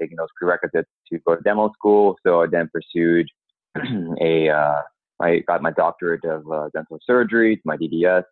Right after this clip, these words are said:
at Columbia. Um, from there on, I did a two-year residency at a, uh, Bronx V A, which is a, you know, veterans hospital where I focus a lot of on, um,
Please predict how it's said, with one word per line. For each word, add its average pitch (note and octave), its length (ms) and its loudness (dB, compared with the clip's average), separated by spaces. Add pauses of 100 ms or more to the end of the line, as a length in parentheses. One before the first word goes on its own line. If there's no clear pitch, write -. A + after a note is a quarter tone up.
(140)
at B1 160 -2
Columbia. G2 600 2 (500)
Um, G2 360 2
from G#2 180 -6
there A2 200 4
on, G#2+ 360 2 (140)
I F#2 460 -4
did G2+ 100 -12
a - 60 -20 (100)
two-year A#2+ 200 -6
residency G2+ 680 -4
at F2+ 80 2
a, E2+ 400 -8
uh, D#2+ 240 -2 (140)
Bronx F2 260 -2 (100)
V F2 180 0
A, G2+ 180 4
which A#2 180 -6
is D2+ 100 -12
a, D#2 260 0 (100)
you D#2+ 100 -14
know, D#2 140 -8 (160)
veterans E2+ 420 2
hospital A2+ 460 2
where E2+ 420 2 (380)
I F2 160 0
focus F#2 320 0
a E2 40 0
lot E2 240 2
of E2 220 0
on, D#2+ 380 0
um, D#2 400 -8